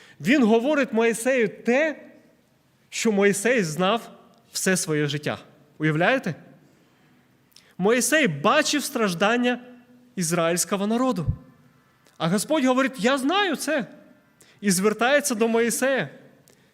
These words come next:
Уявляєте реакцію Моїсея? Оці питання, які ми, ми задали би зараз, якщо би Господь звернувся до нас.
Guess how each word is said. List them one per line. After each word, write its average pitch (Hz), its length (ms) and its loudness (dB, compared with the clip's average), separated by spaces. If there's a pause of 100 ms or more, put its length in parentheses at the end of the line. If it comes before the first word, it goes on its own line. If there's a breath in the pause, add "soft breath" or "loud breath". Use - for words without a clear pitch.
(280 soft breath)
Уявляєте 277 640 4
реакцію 240 500 0
Моїсея? 226 560 -2 (840 soft breath)
Оці 202 360 2
питання, 302 520 0
які 262 300 2
ми, 277 160 4
ми 269 140 4
задали 247 400 2
би 247 160 0
зараз, 247 380 0
якщо 233 240 -2
би 226 120 -2
Господь 226 340 -2
звернувся 220 480 -4
до 226 120 -4
нас. 240 300 -6